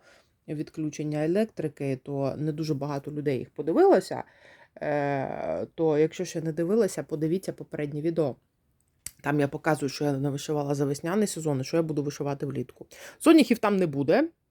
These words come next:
м, але це не означає, що я не буду їх вишивати. <laughs> Буду, звичайно. От, е, ну, наприклад, от колібрі, ота, що в мене з гібіскусом, вона прикольна.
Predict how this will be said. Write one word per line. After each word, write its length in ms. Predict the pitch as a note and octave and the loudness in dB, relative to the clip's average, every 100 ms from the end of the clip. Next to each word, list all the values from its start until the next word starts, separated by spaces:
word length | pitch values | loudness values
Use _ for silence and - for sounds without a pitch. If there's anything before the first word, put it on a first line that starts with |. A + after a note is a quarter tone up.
| C4 - | -20 -10
м, 200 | D#3 - | -10 -2
але 220 | C#3 F3+ A#3+ | 2 4 4
це 140 | A#3+ | 4
не 100 | A3 | 2
означає, 380 | G3+ F3+ G3 G#3+ | 2 0 2 2
що 140 | F#3+ | 2
я 100 | F3+ | 2
не 80 | F3 | 2
буду 180 | D#3+ D#3 | 0 -2
їх 160 | C#3+ | -2
вишивати. 680 | D3 - C3 B2+ - - - - _ A#3 | -8 -6 -6 -8 -8 -6 -6 -8 _ -8
<laughs> 680 | - F#3 - - C4 A3 | -6 -12 -14 -10 -6 -4
Буду, 360 | F3 F3+ G3 D3+ | 2 6 6 4
звичайно. 680 | D3 C#3 - - - - - - - - _ _ | 0 -4 -4 -8 -8 -8 -14 -18 -20 -20 _ _
От, 420 | D#3 C#3+ C3 - - - | -4 -4 -2 -6 -8 -6
е, 320 | E2 - - - | -6 -4 -6 -2
ну, 100 | A#3+ | 2
наприклад, 480 | B3+ B3 B3 G#3+ | 4 2 2 2
от 140 | G3 - | 0 4
колібрі, 520 | A#3+ G3+ D#3+ C#3 C#3 | 6 6 4 0 -2
ота, 260 | C#3 C#3 C#3+ | -2 -6 -10
що 160 | - | -10
в 40 | C#3 | -8
мене 260 | C3+ C3 | -6 -6
з 40 | C3+ | -4
гібіскусом, 680 | D3+ B2 C#3+ - - B2+ | -4 -4 -10 -12 -10 -6
вона 240 | C#3 D#3 A#3 | -2 0 0
прикольна. 760 | - E4+ F#4+ F4 G3 D3 A#2 | -2 2 6 8 6 2 -4